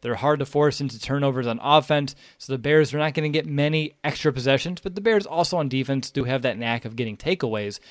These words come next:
So we'll see which way kind of, uh, you know, which side outweighs the other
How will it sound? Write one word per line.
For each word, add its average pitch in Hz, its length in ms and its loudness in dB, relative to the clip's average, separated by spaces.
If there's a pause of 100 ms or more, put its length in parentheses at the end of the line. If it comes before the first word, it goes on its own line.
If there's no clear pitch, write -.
(180)
So 170 160 -2
we'll 170 40 2
see 180 200 0
which 151 220 2
way 151 200 6
kind 143 240 0
of, 117 260 -2
uh, 117 220 -2
you 113 60 -6
know, 117 120 -4
which 135 360 -6
side 139 320 2
outweighs 120 540 -2
the 120 180 -2
other 117 340 0